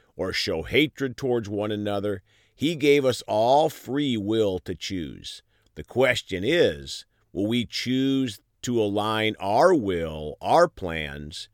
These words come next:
to God's will and his plans? Let's start today in Romans three twenty-three in the New King James.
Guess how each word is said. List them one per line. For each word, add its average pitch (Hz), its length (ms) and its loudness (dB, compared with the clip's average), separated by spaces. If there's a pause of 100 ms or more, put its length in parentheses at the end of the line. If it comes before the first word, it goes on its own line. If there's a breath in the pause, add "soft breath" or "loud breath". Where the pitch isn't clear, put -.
(260)
to 87 140 -6
God's 101 580 4
will 80 640 -6
and 78 200 -10
his 95 240 -4
plans? 50 680 -16 (500)
Let's - 180 4
start 175 320 4
today 117 480 4 (160)
in 101 160 -6
Romans 113 440 -2
three 127 220 -4
twenty-three 110 640 -4
in 101 60 -2
the 92 80 -6
New 95 160 -4
King 92 280 -6
James. 82 520 -10